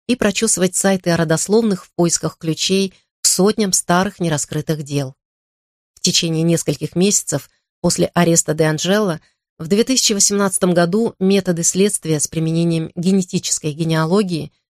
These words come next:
использовали для выявления подозреваемых более чем в сорока других нераскрытых делах,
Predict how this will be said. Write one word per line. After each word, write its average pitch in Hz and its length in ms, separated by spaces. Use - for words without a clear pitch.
использовали 208 640
для 180 180
выявления 180 560
подозреваемых 185 920
более 208 320
чем 190 240
в - 60
сорока 175 400
других 185 440
нераскрытых 160 600
делах, 151 460